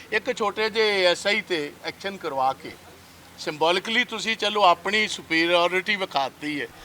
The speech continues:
ਕਿ ਮੈਂ ਆਪਣੇ ਹਲਕੇ ਦੇ ਵਿੱਚ ਐਕਸ਼ਨ ਕਰਵਾ ਸਕਦਾ, but ਸਾਰੇ ਪੰਜਾਬ ਦੇ ਵਿੱਚ ਗਵਰਨਮੈਂਟ ਨੂੰ ਬੜਾ ਗੰਭੀਰਤਾ ਨਾਲ ਵਿਚਾਰਨਾ ਪਏਗਾ। ਅੱਜ ਦੇਖੋ, ਕੱਲ੍ਹ ਮੈਂ ਜਿਹੜੀ ਗੱਲ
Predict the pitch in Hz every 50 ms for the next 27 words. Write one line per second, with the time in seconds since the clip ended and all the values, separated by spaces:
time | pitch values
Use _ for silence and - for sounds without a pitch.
0 | - - - - 185 180 175 170 170 170 170 170 - 180 175 180 170 143 139 131
1 | 117 - 156 156 151 160 156 143 139 135 123 - 147 147 143 147 156 - - -
2 | - - 143 143 - 175 175 185 165 156 135 123 123 123 - 147 151 208 240 285
3 | 262 - - 160 151 180 254 269 - 202 165 147 135 143 143 - - 202 190 196
4 | 190 - - - - - - - - - - 107 117 120 123 127 151 180 196 208
5 | 202 180 160 170 190 175 190 180 147 123 113 - 127 131 143 175 196 185 180 170
6 | 170 165 190 190 - 208 214 214 214 196 170 165 165 - - 190 196 180 - 175
7 | 175 180 180 175 160 160 160 165 165 156 160 165 170 170 139 135 131